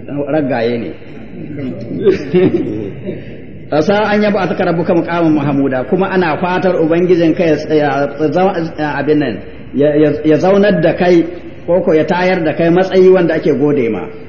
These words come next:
Shine kenan matsayi radda kowa na cikin wayo yaya zan yi. A tai ga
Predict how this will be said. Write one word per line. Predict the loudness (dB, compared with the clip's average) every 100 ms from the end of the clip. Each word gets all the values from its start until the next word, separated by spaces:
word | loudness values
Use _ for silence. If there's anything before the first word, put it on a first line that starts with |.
| -18 -18
Shine | 0 2 4 2
kenan | 0 0 2 0
matsayi | 0 0 2 4
radda | 4 2 0 0
kowa | 2 2 2 0
na | 0 -2 -4
cikin | -2 0 2
wayo | 2 2 4 4
yaya | 4 2 2 2
zan | 4 6
yi. | 6 6 4 -2 -14 -14 -16 -18 -18 -18 -18 -18 -14 -8
A | 0
tai | 2
ga | 2